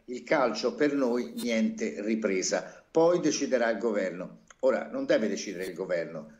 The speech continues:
dobbiamo decidere tutti insieme, nel senso che se ci sono regole per andare a fare la spesa, per camminare sui marciapiedi, per fare de-, del jogging,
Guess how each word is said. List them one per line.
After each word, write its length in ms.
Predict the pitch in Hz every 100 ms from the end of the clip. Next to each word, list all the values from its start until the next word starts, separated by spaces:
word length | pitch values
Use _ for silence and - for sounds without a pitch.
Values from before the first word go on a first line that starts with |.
| _ -
dobbiamo 340 | 113 139 139
decidere 420 | 117 - 139 117
tutti 240 | - 123 113
insieme, 800 | 107 135 113 92 87 - - -
nel 140 | 113
senso 340 | 110 139 135 113
che 360 | 113 110 -
se 260 | - - 147
ci 140 | 147
sono 320 | 135 160 160 143
regole 680 | 131 113 104 90 78 - _ -
per 180 | 110
andare 280 | 110 117 139
a 40 | 127
fare 200 | 139 131
la 120 | 123
spesa, 480 | - 113 - - - _ _ _ -
per 160 | 113
camminare 460 | 113 123 127 131 143
sui 160 | -
marciapiedi, 680 | 135 123 - 120 104 87 - - _ _
per 140 | - 113
fare 380 | - 135 139
de-, 420 | 127 127 123 113 -
del 220 | 120 113
jogging, 840 | 117 139 147 139 127 131 120 123